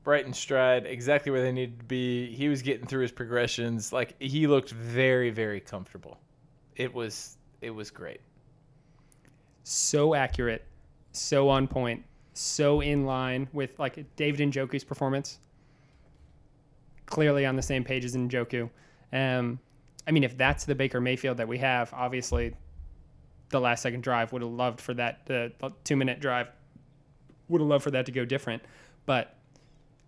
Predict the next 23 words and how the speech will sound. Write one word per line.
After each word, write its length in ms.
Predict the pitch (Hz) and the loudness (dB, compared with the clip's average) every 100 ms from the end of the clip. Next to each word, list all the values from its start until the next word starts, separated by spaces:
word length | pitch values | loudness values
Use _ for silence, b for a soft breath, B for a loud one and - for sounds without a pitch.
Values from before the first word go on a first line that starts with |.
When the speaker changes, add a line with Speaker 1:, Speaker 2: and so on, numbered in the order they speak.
| - | -10
Speaker 2:
if 100 | 123 | 0
we 120 | 147 | 2
have 100 | 170 | 2
this 160 | 151 - | 0 0
running 260 | 131 135 | 0 2
game 300 | 147 180 190 - - _ | 2 2 -2 -10 -20 _
and 180 | 135 123 | -4 -4
Baker 380 | 123 120 139 131 | -4 -6 -6 -6
continues 720 | - 127 123 123 127 131 - - | -4 -4 -2 -2 0 -2 -6 -8
to 140 | 127 120 | -4 -2
execute 480 | - 131 - 143 | -4 -4 -2 -2
on 160 | 123 120 | -2 0
that 180 | 120 117 | 0 0
level, 340 | 120 143 175 - _ - _ _ _ _ _ _ _ _ _ _ _ _ _ _ _ _ _ _ _ - _ _ _ _ _ _ _ _ _ _ _ | -2 -2 -6 -10 _ -20 _ _ _ _ _ _ _ _ _ _ _ _ _ _ _ _ _ _ _ -20 _ _ _ _ _ _ _ _ _ _ _
there's 220 | 147 139 | 2 4
nothing 420 | 139 127 131 123 120 _ _ - _ _ _ _ _ _ _ - | 2 0 0 -2 -6 _ _ -20 _ _ _ _ _ _ _ 0
that 120 | 139 | 2
can 100 | 127 | 2
stop 300 | - 143 170 | 2 2 2
this 160 | 117 123 | 0 2
offense 580 | 147 135 - - - - _ _ | 2 0 -6 -10 -16 -18 _ _
from 180 | 135 120 | -4 -4
performing. 440 | 131 123 117 | -4 -6 -6